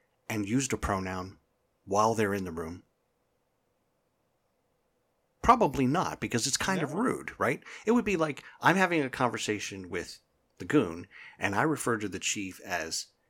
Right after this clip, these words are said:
Speaker 1: him, his, you know,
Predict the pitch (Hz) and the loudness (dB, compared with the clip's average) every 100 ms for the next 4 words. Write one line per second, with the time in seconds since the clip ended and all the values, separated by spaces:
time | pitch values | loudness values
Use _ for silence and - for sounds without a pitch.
0 | _ - 127 110 107 110 - _ _ _ | _ -2 0 0 -4 -8 -12 _ _ _
1 | _ _ - 120 110 107 101 - - - | _ _ -4 -2 0 -2 -6 -8 -10 -16
2 | - 135 92 | -6 -4 -4